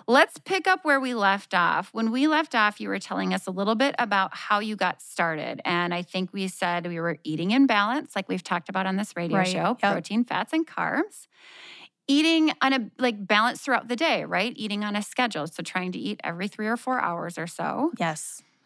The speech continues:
Speaker 1: Planning and prepping, and then removing trigger foods
Speaker 2: All the
Speaker 1: from your
Speaker 2: bad
Speaker 1: life.
Speaker 2: food.
Speaker 1: Yep.
Speaker 2: Correct.
Speaker 1: Get it, get it
Speaker 2: <laughs>
Speaker 1: out of your environment. I tell people that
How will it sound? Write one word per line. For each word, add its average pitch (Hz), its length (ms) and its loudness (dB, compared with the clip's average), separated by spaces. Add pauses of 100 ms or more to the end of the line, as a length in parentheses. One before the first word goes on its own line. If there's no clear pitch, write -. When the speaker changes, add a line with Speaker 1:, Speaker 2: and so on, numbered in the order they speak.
(460)
Speaker 1:
Planning 233 420 4
and 233 180 2
prepping, 302 460 4 (800)
and 247 200 4
then 247 280 4
removing 254 880 6 (440)
trigger 285 360 2
foods 151 340 -4
Speaker 2:
All 202 140 6
the 233 80 6
Speaker 1:
from 233 80 4
your 196 80 6
Speaker 2:
bad 196 100 6
Speaker 1:
life. - 160 0
Speaker 2:
food. 165 260 -2
Speaker 1:
Yep. 233 360 6
Speaker 2:
Correct. 254 400 4
Speaker 1:
Get - 100 10
it, - 40 -4
get 254 160 6
it 240 120 6
Speaker 2:
<laughs> - 0 -
Speaker 1:
out 233 140 6
of 240 120 -4
your 233 160 -2
environment. 202 540 2
I 175 80 -2
tell 202 220 2
people 202 240 -2
that 196 180 2